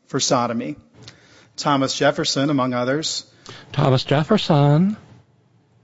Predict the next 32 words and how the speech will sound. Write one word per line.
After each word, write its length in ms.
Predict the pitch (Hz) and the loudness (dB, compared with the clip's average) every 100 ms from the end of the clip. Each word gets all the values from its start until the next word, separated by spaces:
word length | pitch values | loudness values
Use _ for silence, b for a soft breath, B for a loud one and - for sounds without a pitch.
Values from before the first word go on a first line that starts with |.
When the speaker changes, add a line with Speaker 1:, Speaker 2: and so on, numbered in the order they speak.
| _ b b | _ b b
Speaker 1:
sought 320 | - - 143 | -6 0 2
to 80 | 147 | 2
change 460 | 143 185 226 262 - | -2 2 2 2 0
these 240 | 139 117 | -4 -4
laws, 580 | 120 110 113 143 - - _ _ | -2 0 0 -2 -6 -14 _ _
calling 340 | - 143 139 135 | -4 0 2 0
instead 400 | 127 - 131 131 | -4 -2 -4 -4
for 120 | 135 | -8
castration. 960 | - 135 120 - 175 170 - 139 - - _ _ b b b | -4 -4 -2 0 2 2 0 -4 -6 -14 _ _ b b b
And 120 | 160 | -2
that 80 | 175 | 2
was 160 | 190 - | 2 2
because 320 | - 170 151 | -2 0 0
he 100 | 160 | 0
wanted 280 | 151 147 139 | 0 -2 -4
to 100 | 147 | -4
reserve 540 | 139 117 151 170 165 | -4 0 2 2 2
the 80 | 147 | -2
death 280 | 127 131 - | 0 0 0
penalty 400 | 139 127 127 131 | -4 -2 -4 -6
only 320 | 147 139 139 | -6 -4 -4
for 200 | 131 135 | -4 -6
murder 560 | 117 127 127 120 110 - _ - | -4 -4 -2 -4 -6 -12 _ -14
and 140 | 110 | -12
treason. 640 | - 190 220 139 113 165 - - _ B B B B B - | -6 -2 0 -2 -6 -12 -20 -20 _ B B B B B 0
Likewise, 720 | 170 190 165 151 156 165 - | 0 4 4 4 4 0 -4
the 280 | 247 143 131 | -6 -6 -2
very 380 | 135 170 160 | 2 4 2
lenient 540 | 131 143 196 175 135 - | 0 2 2 4 2 0
Quakers 560 | - 185 185 175 143 | 2 2 2 -2 0
in 100 | 143 | -2
Pennsylvania 960 | 120 156 135 131 151 220 220 139 151 190 | 0 0 0 2 4 6 6 4 4 0